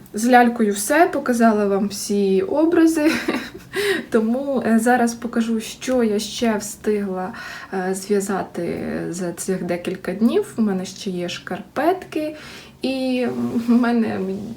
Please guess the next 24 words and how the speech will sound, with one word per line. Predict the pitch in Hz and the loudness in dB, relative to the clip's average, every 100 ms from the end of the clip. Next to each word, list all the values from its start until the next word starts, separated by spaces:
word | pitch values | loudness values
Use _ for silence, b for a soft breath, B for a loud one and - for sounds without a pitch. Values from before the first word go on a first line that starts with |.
| - | -4
я | 214 | -2
розпочала | 220 226 - 240 233 240 226 226 208 190 | 0 -2 -6 -6 -4 -4 0 0 0 -2
в'язати | 185 196 190 196 185 175 185 175 165 160 160 - - - - | -2 -4 -2 -2 -2 -4 -6 -4 -4 -6 -8 -10 -12 -14 -8
кумасиків, | 208 220 339 381 330 220 | -4 2 2 0 -4 -2
ну, | 214 | -2
там | 202 226 196 | 0 -2 0
тільки | 202 202 202 185 | -2 -2 -4 -4
одна | 180 185 202 | -4 -4 -4
ручка, | 254 339 - - 196 B B B | 0 -2 -2 -6 -6 B B B
тому, | 220 220 | 0 2
можливо, | 208 202 202 202 190 | 2 2 0 0 -2
кумасиків | - 202 240 - - 180 | -4 -2 -2 -4 -6 -4
я | 185 | -2
вже | 185 180 | -4 -6
вам | 175 190 | -6 -8
покажу, | - 208 196 180 180 170 160 156 131 | -8 -8 -6 -6 -6 -6 -6 -6 -6
е, | - - - | -8 -10 -8
пізніше. | 196 175 165 - - B B - | -8 -6 -6 -8 -10 B B 0
А | 220 | 0
шкарпетки | 220 - 208 262 277 - 196 185 180 190 | 0 -2 -4 -4 -4 -4 -2 -2 -4 -4
зараз | 196 190 - - - | -4 -4 -8 -14 -10
принесу, | - 180 - 247 | -8 -6 -6 -4
вам | 180 202 | -4 -4
покажу. | - - | -8 -12